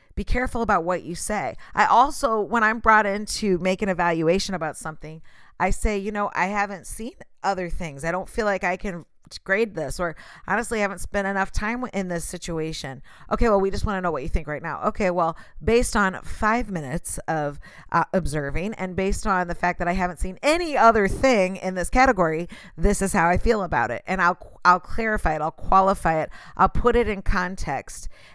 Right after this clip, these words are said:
And what's happened with this is that now my vote counts pretty extremely with a lot of people, which has gotten me in a position I never really <laughs> wanted to be in.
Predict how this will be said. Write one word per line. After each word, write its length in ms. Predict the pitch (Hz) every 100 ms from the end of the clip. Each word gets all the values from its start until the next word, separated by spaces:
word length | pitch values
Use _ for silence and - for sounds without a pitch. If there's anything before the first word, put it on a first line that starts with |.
| -
And 200 | 208 -
what's 280 | - 208 - - _ _ _ -
happened 500 | - 254 - 285 202
with 160 | 175
this 360 | 147 139 - - - - _ _
is 100 | 196
that 180 | 180 190
now 160 | 220 269
my 160 | 240
vote 260 | 196 214 180
counts 460 | - 214 214 - - _ _ _ _
pretty 280 | - 247 233
extremely 560 | - - 254 277 208
with 240 | 175 190 - - - _ _ -
a 80 | 202
lot 200 | 220 262
of 100 | -
people, 460 | - 294 - 185
which 240 | 180 202 - - _ 214
has 140 | 196
gotten 300 | - 226 190
me 120 | 247
in 80 | 220
a 60 | 208
position 440 | 214 220 - 220
I 80 | 196
never 260 | 196 202
really 220 | 214 233 247
<laughs> 80 |
wanted 220 | - 262 254
to 100 | 262
be 300 | - 349 320
in. 380 | 240 233 -